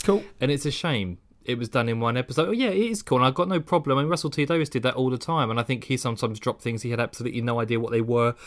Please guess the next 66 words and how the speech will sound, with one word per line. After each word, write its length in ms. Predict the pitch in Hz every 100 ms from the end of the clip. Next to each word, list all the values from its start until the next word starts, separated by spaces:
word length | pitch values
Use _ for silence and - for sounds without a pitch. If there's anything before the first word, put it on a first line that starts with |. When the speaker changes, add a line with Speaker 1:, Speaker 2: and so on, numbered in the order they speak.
| - -
Speaker 2:
<laughs> 280 | - - -
at 360 | - 123 -
all 120 | 165
when 100 | 135
he 80 | 117
was 100 | 110
writing 380 | 120 156 - 98
them. 200 | 87 87 92 - - -
Um, 300 | 110 117 113
and 100 | 131
I 40 | 143
think 180 | 151 131
Moffat 260 | 117 113
does 180 | 117 107
that 140 | 110 -
too, 200 | 147 123
but 120 | 104
I 60 | 131
don't 200 | 160 156
see 140 | -
why 140 | 131 123
it 40 |
had 140 | 127
to 80 | -
be 100 | 123
done 400 | 120 120 117 117 -
in 80 | 113
the 80 |
last 480 | 110 110 110 - -
five, 260 | 123 110 107
ten 220 | - 113
minutes, 260 | 113 101 107
and 80 |
I 40 | 107
think 260 | 113 110 -
you're 140 | - 113
right 260 | 117 113
there, 260 | - 95 92 - - - - - _
Trev. 320 | - 117 92
That 160 | 95 117
did 160 | 123 107
seem 220 | - 107
a 60 | 104
little 200 | 101 98
bit 240 | 104 -
rushed, 520 | 104 87 85 - - -
and 380 | 107 101 101 101 - - - - _ - - 127 - -
I, 100 | 123
I 80 | 131
know 120 | 151
this 180 | 156 143
was 120 | 135
a 60 | 127
single 320 | - 131 117
episode 380 | 117 117 - 104
finale, 540 | - 113 110 101 82 85
and 80 |
it's 120 | 92 98
been 240 | 107 98
pretty 220 | - 113
much 400 | 101 98 - -
the 160 | 113 104
only 320 | 113 107 92
single 320 | - 98 92
episode 440 | 90 98 - 87 90
finale, 560 | 95 90 87 92 95